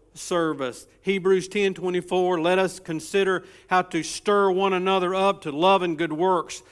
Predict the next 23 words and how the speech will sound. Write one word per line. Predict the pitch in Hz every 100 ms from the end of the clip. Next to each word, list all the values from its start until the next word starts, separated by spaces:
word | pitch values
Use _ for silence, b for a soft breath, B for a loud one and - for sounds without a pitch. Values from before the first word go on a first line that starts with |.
| b b
not | 156 202 220 196
neglecting | 180 156 240 233 - 175
to | 160
meet | 160 160 151
together | 139 139 143 127 123
as | 127
some, | - 160 147 151
as | 147 123
the |
habit | 127 143 127
of | 127 120
some, | - 131 120 - b b -
but | 156
encourage | 156 202 214 208 180
one | 165 160
another, | 147 143 135 123 117 b b -
all | 165 214 226
the | 202
more | 196 185 170
you | 143 143
see | 143 135 123
the | 117
day." | 113 110 113